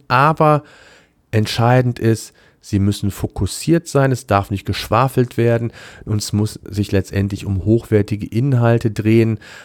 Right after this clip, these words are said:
Das ist wichtig und ob es dann fünfhundert, siebenhundert oder dreitausend sind,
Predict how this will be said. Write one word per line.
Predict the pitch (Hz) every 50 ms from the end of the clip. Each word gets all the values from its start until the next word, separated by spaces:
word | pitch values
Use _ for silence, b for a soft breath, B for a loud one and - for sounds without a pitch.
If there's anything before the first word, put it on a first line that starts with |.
| B B -
Das | 113 107 127 -
ist | - 117 107 - - 95
wichtig | 107 131 131 - - 117 - 120
und | 90
ob | 107 104 104
es | 110 -
dann | - 107 98 95
fünfhundert, | - - 156 165 170 - - 147 135 135 131 127 123 113
siebenhundert | 104 107 127 139 135 135 127 123 123 123 120 120 117 113 107
oder | 107 104 110 101
dreitausend | 101 98 104 107 107 - - 107 110 117 131 147 143 135 131 123
sind, | 127 131 123 123 117